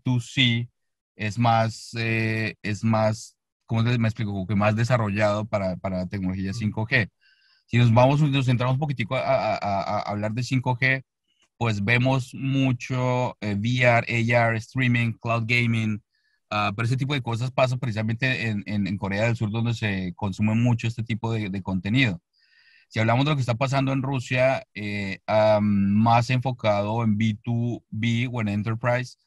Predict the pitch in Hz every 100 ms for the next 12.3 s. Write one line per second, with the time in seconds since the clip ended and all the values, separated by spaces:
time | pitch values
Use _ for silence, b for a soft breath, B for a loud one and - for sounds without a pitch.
0 | _ _ _ 107 107 101 98 90 104 110
1 | 123 - 113 110 107 110 110 107 131 113
2 | 104 117 110 113 101 113 117 120 117 117
3 | 113 104 101 104 95 95 120 110 113 -
4 | 110 101 98 90 _ _ _ _ - 110
5 | 113 117 120 117 123 117 113 113 107 104
6 | 110 123 117 113 113 113 110 113 104 98
7 | - - - 101 101 98 98 95 92 90
8 | - b b - 113 123 123 120 113 110
9 | 110 113 107 110 117 113 117 117 107 104
10 | - - 107 110 101 110 101 110 101 98
11 | 90 98 95 92 90 90 - 90 92 92
12 | 90 87